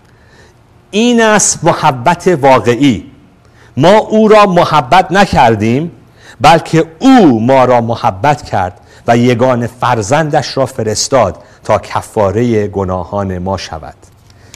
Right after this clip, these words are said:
اول یوحنا فصل چهار آیهٔ نوزده: «محبت ما نسبت به خدا از محبتی ناشی می‌شود که او اول نسبت به ما داشت.» محبتی که خدا به ما داره،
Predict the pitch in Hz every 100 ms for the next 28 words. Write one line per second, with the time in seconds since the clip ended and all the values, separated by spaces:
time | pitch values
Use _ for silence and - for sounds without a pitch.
0 | - 98 101 113 110 110 98 101 107 -
1 | 110 - - 117 104 110 110 104 95 -
2 | 117 82 - _ _ _ - - 127 -
3 | 123 - 160 165 156 143 143 127 - 131
4 | 127 117 - 110 107 123 87 - _ -
5 | - 117 101 107 113 123 104 98 135 143
6 | 131 123 117 - 117 113 - 107 110 -
7 | - 117 - 208 180 101 - - _ 110
8 | 98 87 101 92 82 _ _ 98 95 -
9 | 85 - - 85 82 73 65 - - -
10 | _ _ _ _ _ _ _ _ 101 -
11 | 95 135 - 127 131 107 117 123 101 95
12 | 92 92 110 120 123